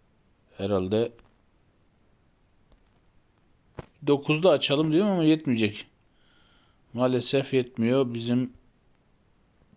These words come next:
paramız. Geri çıkalım buradan. Evet. Kadroya gidelim. Kadroyu yenilememiz lazım. Yeni oyuncular geldi. Otomatik dağılım. Otomatik dağıt diyor.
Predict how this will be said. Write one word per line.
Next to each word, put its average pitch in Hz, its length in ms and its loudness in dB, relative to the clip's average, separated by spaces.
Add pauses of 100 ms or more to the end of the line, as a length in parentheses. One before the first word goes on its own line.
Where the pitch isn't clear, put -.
paramız. 120 680 0 (640)
Geri 117 240 2
çıkalım 107 380 2
buradan. 110 320 0 (2250)
Evet. 104 800 -2 (120)
Kadroya 110 400 2
gidelim. 104 500 0
Kadroyu 104 400 0
yenilememiz 101 600 0
lazım. 110 320 -2 (560)
Yeni 107 200 -2
oyuncular 107 460 0
geldi. 110 340 2
Otomatik - 840 -4 (680)
dağılım. 127 540 4 (1400)
Otomatik 131 580 -2
dağıt 113 320 4
diyor. 143 220 4